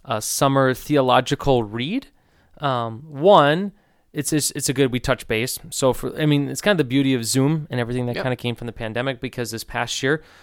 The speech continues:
Speaker 1: we had, uh, or I guess a couple months ago, we had one of our seminarians in Cleveland, Ohio.
Speaker 2: Mm-hmm.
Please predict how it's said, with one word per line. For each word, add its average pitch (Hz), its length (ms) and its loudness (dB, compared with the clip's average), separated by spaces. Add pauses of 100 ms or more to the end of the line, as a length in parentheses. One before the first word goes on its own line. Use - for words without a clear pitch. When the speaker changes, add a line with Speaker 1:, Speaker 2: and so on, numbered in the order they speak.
(220)
Speaker 1:
we 127 260 -4
had, 117 500 -2
uh, - 160 -10
or 117 100 -8
I - 20 -4
guess 101 180 -12 (380)
a - 20 -20
couple 104 220 -10
months 170 180 4
ago, 139 300 2 (320)
we 135 180 0
had 131 300 4
one 143 560 2 (280)
of 123 120 -8
our 131 80 6
seminarians 135 480 2
in 120 100 0
Cleveland, 143 460 2
Ohio. 120 560 2
Speaker 2:
Mm-hmm. 147 300 -8